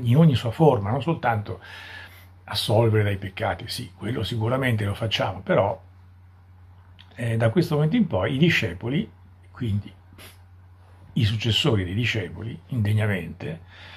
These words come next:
hanno il potere di distruggere, di annientare, annullare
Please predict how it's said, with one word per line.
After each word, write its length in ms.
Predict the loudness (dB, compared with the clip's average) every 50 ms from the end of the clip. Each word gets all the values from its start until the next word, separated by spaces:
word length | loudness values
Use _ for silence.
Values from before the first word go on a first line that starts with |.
| -20 -20 -10 -2
hanno 640 | 2 4 4 6 4 4 2 2 2 2 0 -2 -6 -14 -20 -20 -20 -20 -20 -16 -10
il 160 | -8 -8 -8
potere 400 | -6 -8 -8 -6 -4 -2 -2 0
di 180 | 0 2 0 0
distruggere, 760 | -2 -4 -8 -10 -8 -6 -4 -2 -2 0 2 2 2 4 4
di 300 | 4 4 2 2 0 -4 -8 -14 -20 -20 -20 -20 -20 -20 _ -20 -20 -18 -18 -18 -18 -20 -20 -20 -20 -20 -20 -20 -20 -20 -20 -20 -20 -20 -10 -6
annientare, 840 | -4 -2 -2 0 0 0 2 0 0 0 2 2 2 4 4 2 2
annullare 920 | 4 6 6 6 6 6 6 6 6 6 6 6 4 2 0 -4 -8